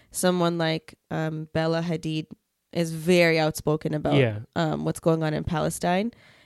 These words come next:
Speaker 1: And even when she posts about it online, she gets shadow banned.
Speaker 2: Yeah.
Speaker 1: Or, like, Subhi Taha also
Speaker 2: Yeah.
Speaker 1: gets shadow banned.
Speaker 2: Yeah.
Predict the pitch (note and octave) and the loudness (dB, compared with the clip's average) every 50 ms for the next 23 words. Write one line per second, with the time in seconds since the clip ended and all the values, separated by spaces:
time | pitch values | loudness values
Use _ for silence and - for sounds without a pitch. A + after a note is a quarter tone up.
0 | _ _ - F3+ F3 E3+ E3 D#3+ E3 - - - E3+ F3+ F3 F#3 F3+ F3 F3 - | _ _ -4 -2 0 0 0 0 -2 -4 -6 -6 -4 -4 0 0 0 0 0 -2
1 | E3+ - - F3 E3 E3 - - E3+ F3 D#3+ D#3 D#3 D#3+ D#3+ D#3 D#3+ D#3+ D#3+ D#3 | -6 -2 -2 -2 -2 -2 -2 -4 -2 0 0 0 0 -2 -4 -4 -2 -4 -4 -4
2 | D#3 D#3 E3 F3+ - _ _ _ _ _ _ - - - F#3 F#3 F3+ E3+ - - | -4 -6 -8 -10 -12 _ _ _ _ _ _ -12 -8 -6 -4 -2 -2 -2 -2 -2
3 | - - E3 D#3+ D#3+ D#3+ D#3 - D#3 D3+ - - - - - - _ _ _ _ | -2 0 0 2 2 0 0 0 -2 -2 -2 -4 -6 -8 -12 -16 _ _ _ _
4 | - C#3 C3+ B2 A#2 F3 E3+ E3 E3 E3 D#3+ - - - F3 E3+ - - F3 E3+ | -2 0 0 4 6 6 6 6 4 2 0 -2 -2 0 0 0 0 -4 -6 -10
5 | - - - D3+ E3 D#3+ E3 - - - _ - - E3 E3 B2 A#2 E3+ E3+ D#3+ | -6 -4 -4 -2 -2 -4 -6 -8 -10 -12 _ -2 0 2 2 4 4 2 2 0
6 | D#3+ D#3+ - - - D#3 D3+ - D3 D3 - - - - - - - _ _ _ | -2 -4 -4 -6 -4 -4 -2 -2 -2 -2 -4 -4 -6 -8 -10 -14 -16 _ _ _
7 | _ - C#3 B2+ A#2 G#2 | _ -6 -4 -4 -4 -4